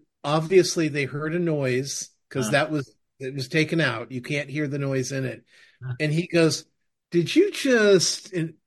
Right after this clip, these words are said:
Speaker 1: Bobby Lee goes, and he goes, "Do we need to stop?" And he goes, "No, keep going, keep going."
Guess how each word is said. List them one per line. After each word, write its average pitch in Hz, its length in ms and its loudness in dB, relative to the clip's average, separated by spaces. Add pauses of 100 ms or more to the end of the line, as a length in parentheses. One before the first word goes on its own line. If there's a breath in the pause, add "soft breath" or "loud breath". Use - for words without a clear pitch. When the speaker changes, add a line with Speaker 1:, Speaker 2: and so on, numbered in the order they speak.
Speaker 1:
Bobby 135 220 2
Lee 123 100 2
goes, 131 220 0 (1900 soft breath)
and 156 120 4
he 165 60 6
goes, 160 280 4
"Do 165 160 2
we 160 120 4
need 185 180 2
to 175 80 2
stop?" 170 580 2
And 160 80 -4
he 165 80 0
goes, 165 280 -2
"No, 226 160 -2
keep 247 220 -4
going, 175 300 4
keep 180 220 -8
going." - 420 -10